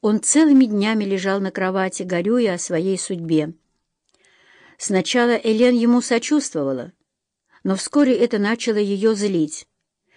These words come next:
Ева по-прежнему заботилась о доме и детях, но ведь Исааку уже не нужно было приносить еду. Он вполне мог бы вставать с кровати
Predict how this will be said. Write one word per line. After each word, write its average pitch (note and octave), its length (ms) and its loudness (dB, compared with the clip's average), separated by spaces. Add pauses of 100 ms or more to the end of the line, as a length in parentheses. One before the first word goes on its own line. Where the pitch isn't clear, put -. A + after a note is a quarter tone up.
(340)
Ева D4 340 4
по-прежнему C4 680 4
заботилась A3+ 680 0
о F#3 100 0
доме F3+ 600 2
и - 20 0
детях, A3 600 -2 (500)
но F#3+ 80 -2
ведь G3+ 220 -2
Исааку F#3+ 480 0
уже G#3+ 240 2
не A#3 140 4
нужно C4 340 4
было E3 200 0
приносить F#3 600 -6
еду. F3 380 -4 (680)
Он G#3+ 160 4
вполне A3+ 460 4
мог A3 220 6
бы E3+ 120 -4
вставать F#3 420 -4
с - 60 -10
кровати G3+ 640 -4